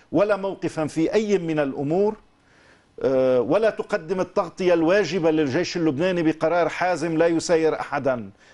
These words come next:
من الأطراف السياسية، الخطر مستمر في طرابلس، وأهل طرابلس مخطوفة إرادتهم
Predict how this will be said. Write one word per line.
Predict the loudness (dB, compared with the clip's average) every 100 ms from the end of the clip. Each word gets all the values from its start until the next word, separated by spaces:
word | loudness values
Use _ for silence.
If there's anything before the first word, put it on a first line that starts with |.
| _
من | -2 0
الأطراف | 0 -2 0 -2 -2
السياسية، | -10 -4 -2 -2 -2 0 -2 -2 _ _ -4
الخطر | -4 -4 -4 -2
مستمر | -2 -4 -2 -2
في | -4 -4
طرابلس، | -2 -2 -2 -4 -2
وأهل | -2 0 -2
طرابلس | 0 0 0 0 -4 -4
مخطوفة | -8 -8 -4 -4 -2 0 0 0
إرادتهم | 2 2 0 0 -2 -2 -4